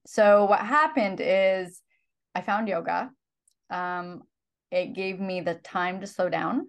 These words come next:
so that I was able to listen to my intuition. I made some huge life changes. I broke up with my fiance at the time, which we were together for ten years. Um, I made these decisions because I wasn't happy and I was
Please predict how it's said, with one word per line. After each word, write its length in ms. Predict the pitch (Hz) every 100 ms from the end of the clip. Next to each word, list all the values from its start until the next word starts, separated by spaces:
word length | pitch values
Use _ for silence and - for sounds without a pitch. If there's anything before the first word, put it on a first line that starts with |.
| _
so 200 | - 185
that 180 | 185 -
I 140 | 170
was 180 | 170 165
able 200 | 175 170
to 140 | -
listen 300 | 165 151 190
to 80 | 170
my 140 | 175 165
intuition. 640 | 165 165 156 233 277 370 - _ _ _ -
I 120 | 190
made 280 | 190 185 180
some 200 | - 180
huge 420 | 170 190 233 240
life 300 | 220 190 185
changes. 680 | - 170 165 180 247 269 - -
I 180 | 165 165
broke 240 | 160 165
up 160 | 170 165
with 260 | 170 160 151 -
my 540 | 170 170 160 160 160 - _ _ - - _
fiance 320 | 214 220 214 220
at 140 | 208
the 60 | 208
time, 340 | 208 196 196
which 140 | 160
we 80 | 170
were 60 | 156
together 280 | 165 175 170
for 140 | 151
ten 280 | 143 196 180
years. 720 | 196 208 208 202 202 196 190 -
Um, 320 | 160 160 156 151
I 100 | 165
made 260 | 180 180
these 160 | 180 175
decisions 640 | 175 170 175 170 170 - - - _ _ _
because 240 | 180 180 175
I 80 | 175
wasn't 260 | 170 -
happy 460 | 143 165 - 196 247
and 80 | 175
I 120 | 156
was 280 | 156 147